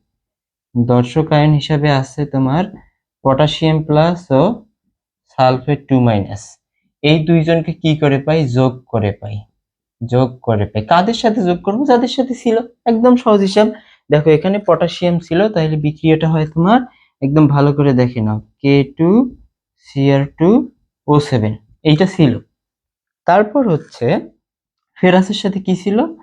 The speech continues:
সালফেট ছিল, তার মানে ফেরাস সালফেট দিয়ে দিলা। এই যে দেখো এখানে এইচ প্লাসের যে ব্যাপারটা আসছে, তার মানে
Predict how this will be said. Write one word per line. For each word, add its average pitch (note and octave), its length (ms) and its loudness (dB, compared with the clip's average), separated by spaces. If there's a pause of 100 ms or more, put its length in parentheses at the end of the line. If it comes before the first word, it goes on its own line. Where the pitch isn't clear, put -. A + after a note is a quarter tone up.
(340)
সালফেট B2+ 460 0
ছিল, G#2+ 240 -10 (400)
তার B2 120 -4
মানে C3+ 220 0
ফেরাস C3+ 340 0
সালফেট A#2 280 -2
দিয়ে A2+ 200 0
দিলা। - 220 -10 (540)
এই G#3 220 6
যে C4+ 140 2
দেখো C3 280 0
এখানে E3+ 340 -4 (140)
এইচ G#3 300 0 (120)
প্লাসের G3 380 0
যে F3+ 120 2
ব্যাপারটা C#3+ 480 0
আসছে, A2+ 320 -6
তার C#3+ 160 -2
মানে D#3 140 -2